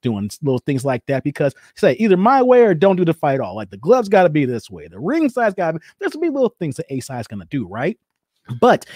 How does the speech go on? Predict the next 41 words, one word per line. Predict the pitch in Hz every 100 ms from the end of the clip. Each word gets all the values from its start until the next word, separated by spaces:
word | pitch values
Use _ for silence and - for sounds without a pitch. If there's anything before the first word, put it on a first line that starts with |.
| -
if | 175 156 135
you | 208 339
come | 349 277
out | 269 220
of, | 127 135 139
at | 131
the | 110
last | 110 147 190 208 175
minute | 180
of | 143
an | -
eighty | 160 160
twenty | - 160
split, | 143 - 117 135 - _ _ _ -
if | 147 - -
I'm | 147 185 202 208 185 -
Crawford's | 208 202 - 185
manager, | 202 208 196 214 - _
I | -
do | 151 139
not | 147 175
trust | - 240 -
Manny | 143 127
Pacquiao's | - 127 - 117 110
manager | 110 98 92 110
and | 101
his | 120 -
team, | - 214 98
because | 139 - 123
you | 151
do | 196 247
this | 254
now, | 262 240 120 113 185 _ _ _
there's | 170 151 -
other | 196
things | 233 226 226
gonna | 233 226
come | 240 220
down | 226
the | 240
line | 233 180 143